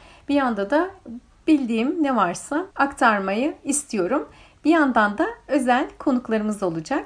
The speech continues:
Bu bölümde onları da dinliyor olacaksınız.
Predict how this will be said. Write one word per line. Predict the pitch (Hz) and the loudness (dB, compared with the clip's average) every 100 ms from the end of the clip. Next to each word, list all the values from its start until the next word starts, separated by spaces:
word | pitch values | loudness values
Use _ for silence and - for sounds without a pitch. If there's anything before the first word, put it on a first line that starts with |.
| - | -6
Bu | 262 233 | -4 -2
bölümde | 208 180 202 311 370 - | -2 -4 -2 -2 -2 -2
onları | 247 214 185 220 | 0 0 -2 -2
da | 285 339 - | -2 -4 -4
dinliyor | 226 226 202 | -2 0 0
olacaksınız. | 160 156 160 - 240 - | -2 -4 -6 -6 -4 -6